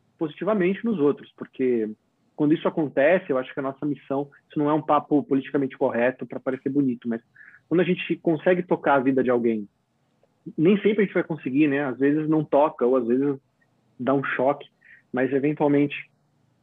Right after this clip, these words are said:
quando a, a, a motivação e a intenção são boas, a gente consegue positivamente falar de música de uma forma que a pessoa entenda e o olho dela brilhe, né?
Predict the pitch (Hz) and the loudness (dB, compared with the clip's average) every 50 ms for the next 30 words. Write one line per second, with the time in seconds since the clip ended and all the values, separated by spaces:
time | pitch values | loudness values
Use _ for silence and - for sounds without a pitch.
0 | _ - - 143 147 143 143 151 147 143 139 143 - - 135 127 127 127 131 131 | _ -2 2 2 4 4 2 2 0 0 -2 -2 0 -2 -2 -2 -2 -2 -4 -4
1 | 131 - 139 131 - - 147 151 151 151 147 147 143 139 - 160 151 - 160 143 | -2 -2 -2 -2 -2 0 0 0 0 0 -2 -4 -4 -2 -4 -4 -4 -2 -2 0
2 | 127 120 117 117 120 127 120 127 139 - - - 139 123 - 135 127 117 113 110 | 2 2 2 4 2 0 -2 -4 -8 -10 -4 -4 -4 -2 0 0 0 0 0 -2
3 | _ _ _ _ _ _ _ - 147 135 135 139 - - 139 127 135 123 120 117 | _ _ _ _ _ _ _ 2 2 2 2 -2 -6 -4 0 0 0 2 2 0
4 | 117 110 - - - _ _ _ _ _ _ _ _ _ _ _ _ _ _ _ | 0 -2 -4 -10 -16 _ _ _ _ _ _ _ _ _ _ _ _ _ _ _
5 | _ - - 143 139 147 156 143 156 147 143 151 156 147 - - 120 123 139 139 | _ -4 0 2 4 4 4 4 2 4 4 4 4 4 2 -2 -2 -2 -2 -4
6 | 131 - 147 143 143 135 - 143 - 135 123 - 147 147 147 139 - - 135 127 | -4 -4 -4 -4 -4 -6 -6 -6 -6 -6 -4 -4 -4 -4 -4 -4 -2 0 0 0
7 | 123 117 110 104 _ _ _ _ _ _ _ _ _ _ _ _ - 139 131 139 | 0 -2 -6 -6 _ _ _ _ _ _ _ _ _ _ _ _ -2 2 4 6
8 | 151 147 135 123 135 123 117 107 107 127 147 196 233 196 127 107 - _ _ _ | 6 6 6 4 2 2 0 0 0 2 2 2 2 0 -4 -6 -12 _ _ _
9 | _ _ - 123 123 156 180 | _ _ -14 -10 -10 -10 -10